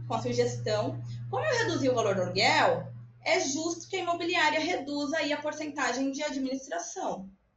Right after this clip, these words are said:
Então, corretor, é, você tem que tá seguro de si pra você saber argumentar com o locador. Não,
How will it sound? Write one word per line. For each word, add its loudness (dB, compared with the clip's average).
Então, 2
corretor, 4
é, 2
você -2
tem -2
que -6
tá 0
seguro -4
de -2
si -4
pra 0
você 0
saber 6
argumentar 0
com -2
o 0
locador. 2
Não, 0